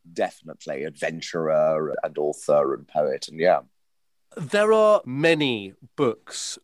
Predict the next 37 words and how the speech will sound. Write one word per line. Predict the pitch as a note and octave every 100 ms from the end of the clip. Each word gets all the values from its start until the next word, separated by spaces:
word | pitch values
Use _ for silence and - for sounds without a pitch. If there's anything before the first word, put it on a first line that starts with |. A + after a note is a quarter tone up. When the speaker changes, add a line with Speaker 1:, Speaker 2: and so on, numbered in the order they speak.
| _ _ _ C3+ -
Speaker 2:
by | D3 D3+
John | C3+ C3 A2+ G#2
Buchan | A2 - - G2 G#2 -
that | B2+ B2
have | B2
not | C#3 D#3 D3+ - -
been | A#2+ G#2+
made | G#2+ G#2 F#2+ -
into | B2 A#2 -
audiobooks. | C3 B2 A#2 G#2+ G#2+ - - - - - - -
Are | F#3+ A3
there | G#3+ G#3 G3+
any | F3+ E3+
plans | D3 - E3 C#3+ B2+ A2
for | - C#3+
you | B2+ C#3+ B2+
to | - B2
record | B2 - C3+ A#2+ - -
any | B2 B2+
more | B2+ A#2+ A2+
of | -
them? | - G#2+ G#2+ - _ _ -
Speaker 1:
I'd | F3 G#3
love | D#3+ F#3+ D#3
to | - A#2 G#2 -
read | C3 C#3+
a, | B2+ F#2 -
a |
large | C3+ E3+ F3 -
number | C#3 D#3+ B2
of | E2+
them. | - E2 - _ -
I | D#3+
think | A3 A3+
we're | G3 D3
seeing | - - G#3 A#3+ B2+ F#2+
a | G2 G2 F#2